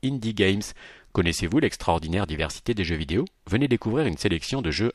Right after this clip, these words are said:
indépendants made in France. Chaque séance sera l'occasion d'explorer une nouvelle façon de jouer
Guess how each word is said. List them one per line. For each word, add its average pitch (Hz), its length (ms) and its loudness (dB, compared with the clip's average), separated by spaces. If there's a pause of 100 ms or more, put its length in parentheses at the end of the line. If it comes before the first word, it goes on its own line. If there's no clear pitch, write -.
indépendants 85 500 0
made 90 240 -2
in 82 80 -4
France. - 400 -8 (380)
Chaque - 220 -4
séance 82 300 -4
sera - 140 -8
l'occasion 76 380 -4
d'explorer 92 500 -2
une 139 80 0
nouvelle 90 220 0
façon 87 300 -2
de 78 40 -6
jouer 85 220 0